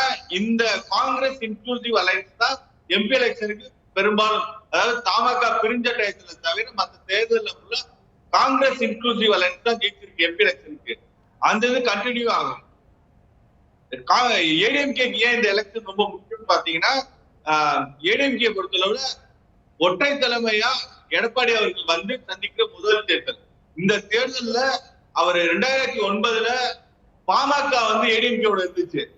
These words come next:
சேலத்துல செம்மல்ல ஜெயிக்கிறது காரணமே பி எம் கே ஓட்டு டிரான்ஸ்பர் ஆச்சு.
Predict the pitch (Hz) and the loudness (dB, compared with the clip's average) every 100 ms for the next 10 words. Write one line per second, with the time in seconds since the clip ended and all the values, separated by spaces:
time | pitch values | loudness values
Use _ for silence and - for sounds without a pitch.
0 | _ _ _ _ 190 247 254 233 196 - | _ _ _ _ 2 2 2 2 0 -2
1 | 208 247 240 208 214 233 214 214 202 214 | 0 0 0 -2 -2 -2 0 0 0 -2
2 | 214 247 269 269 240 262 247 226 214 220 | -2 -2 -2 -4 -4 -2 -2 0 2 2
3 | 214 196 196 - 165 156 - - | 0 -2 -2 -4 -8 -8 -8 -20